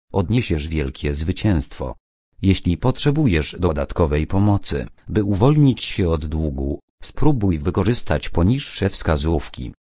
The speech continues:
Przygotuj budżet. Możesz to zrobić w bardzo prosty sposób, prowadząc zapis wszystkich swoich przychodów i wydatków zakupów w ciągu trzech miesięcy.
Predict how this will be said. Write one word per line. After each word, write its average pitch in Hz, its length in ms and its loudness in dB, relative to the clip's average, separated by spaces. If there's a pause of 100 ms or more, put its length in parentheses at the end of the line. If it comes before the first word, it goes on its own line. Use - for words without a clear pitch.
(120)
Przygotuj 95 540 0
budżet. 71 640 -4 (440)
Możesz 85 540 2
to 82 140 0
zrobić 104 480 0
w 80 100 -8
bardzo 92 340 -2
prosty - 400 -2
sposób, - 640 -6 (220)
prowadząc 113 580 2
zapis 80 560 -2
wszystkich - 580 -4
swoich 73 380 -4
przychodów 123 720 0
i 90 80 0
wydatków 80 520 -2
zakupów 107 520 0
w - 140 -14
ciągu 98 380 0
trzech - 300 -2
miesięcy. 95 680 0